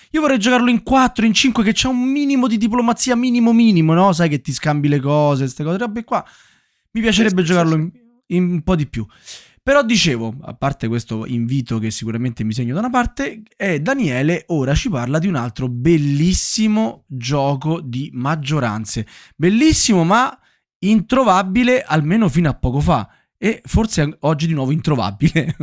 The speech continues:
Speaker 1: <laughs>
Speaker 2: <laughs> Assolutamente, guarda, è uno dei giochi che amo di più e, mm, qua-, quasi senza motivo, perché appunto i giochi lunghi io n-, non li fa-, non riesco a, a intavolarli così spesso, ma Die Maker lo amo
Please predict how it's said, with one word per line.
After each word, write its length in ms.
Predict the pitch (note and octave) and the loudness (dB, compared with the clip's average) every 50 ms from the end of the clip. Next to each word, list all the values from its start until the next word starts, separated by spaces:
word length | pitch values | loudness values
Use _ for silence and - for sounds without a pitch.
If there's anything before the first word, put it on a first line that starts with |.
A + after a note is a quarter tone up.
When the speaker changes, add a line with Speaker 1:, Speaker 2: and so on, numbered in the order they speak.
| D#3+ C#3+ - | -8 -8 -8
Speaker 1:
<laughs> 300 | - E3 - - F3+ - | -10 -12 -10 -10 -12 -12
Speaker 2:
<laughs> 280 | - - - - - - | -14 -18 -20 -16 -6 -4
Assolutamente, 600 | D3+ C#3 - - E3 D#3 D3+ D#3+ D#3+ - - C3 | -4 -4 -2 -2 -2 0 0 0 -2 -2 -2 -2
guarda, 340 | C3+ C3+ B2+ B2 B2 B2 G#2 | -2 -2 0 2 2 2 2
è 80 | C#3 | 2
uno 260 | D3 D3 D#3 D#3+ D#3 | 0 -2 -2 -4 -4
dei 160 | D3 C3+ C#3 A#2+ | -6 -6 -8 -8
giochi 280 | B2 D3 D3 C#3 C#3 | -6 -6 -6 -6 -4
che 140 | - C#3+ C#3+ | -2 -2 -2
amo 180 | C3 B2+ C3 C3 | -2 -2 -6 -8
di 120 | C3 C3 | -10 -12
più 360 | - _ - E3 F3 F3 - - _ _ _ _ _ _ _ _ | -14 _ -6 -4 -4 -4 -4 -8 _ _ _ _ _ _ _ _
e, 200 | - - A#2 A2+ - - - - _ _ - B2 | -8 -8 -8 -6 -8 -12 -16 -16 _ _ -20 -20
mm, 340 | D3+ D3 D#3+ D#3 - - B3+ _ _ _ | -18 -16 -16 -16 -18 -20 -20 _ _ _
qua-, 220 | _ G#3+ G#3+ G#3+ - | _ 2 2 2 2
quasi 320 | - - A#3 G#3+ G#3 G#3 | 2 2 2 2 0 0
senza 300 | F3+ G3+ F#3+ F#3 - F#3+ | -2 -2 -2 -2 -2 -2
motivo, 380 | F#3 F3+ E3 F3+ F3 D#3 C#3+ B2+ | -2 -2 -2 -2 0 2 2 2
perché 400 | A#2+ B2 A#2 - C3 C3 C3 E2 | 2 0 -2 -2 -2 -2 -2 -2
appunto 400 | F2+ - - C#3+ C3+ A#2+ - B2 | -4 -8 -10 -14 -14 -12 -10 -12
i 140 | B2 B2 - | -12 -8 -4
giochi 280 | C#3+ C#3 C3+ C3 C#3 | -4 -4 -2 -4 -6
lunghi 400 | C#3 D3 D#3 D#3+ D#3 C#3 C#3 C3+ | -10 -8 -8 -8 -10 -10 -10 -8
io 180 | C3 B2 B2 A#2+ | -8 -8 -8 -8
n-, 200 | A#2 A2+ A2 A2 - - - - | -10 -14 -16 -16 -18 -20 -20 -20
non 160 | - B2 B2+ B2 | -18 -16 -16 -14
li 60 | B2 | -10
fa-, 200 | - B2+ A#2+ - _ - | -6 -6 -6 -6 _ -12
non 180 | C3 B2+ B2 | -12 -10 -4
riesco 480 | A#2+ C3 C3 - - - B2+ A#2+ A2 D2+ | -2 0 0 0 0 2 2 2 2 0
a, 200 | A#2+ A#2+ A#2+ A#2+ | -2 -4 -6 -6
a 200 | A2+ - A#2 - _ _ _ _ - | -8 -12 -14 -20 _ _ _ _ -12
intavolarli 560 | B2+ A#2+ - B2 B2+ B2+ B2+ B2 A#2 A#2+ A#2+ | -12 -6 -2 0 2 2 2 2 2 0 -2
così 220 | A#2 A#2 A2+ B2 A#2+ | -4 -4 -8 -10 -12
spesso, 440 | - - C3 A#2+ - - - A#2 | -6 -4 -2 -2 -2 -4 -6 -4
ma 160 | A#2 B2 A#2+ - - - - - - _ _ _ _ _ | -2 -2 -2 -2 -6 -14 -20 -20 -20 _ _ _ _ _
Die 360 | _ - D#3 E3 F3 E3+ D#3 | _ 0 2 4 6 6 4
Maker 560 | D3 D3 D3 C#3 C3+ - - C#3+ C#3+ - - _ _ _ _ | 4 2 0 0 -2 -2 0 0 0 0 -2 _ _ _ _
lo 200 | - B2 B2 A#2 | -8 -4 0 0
amo 360 | A#2 A#2+ A2 A2+ A#2 A#2 A2+ | 0 0 -2 -4 -6 -10 -12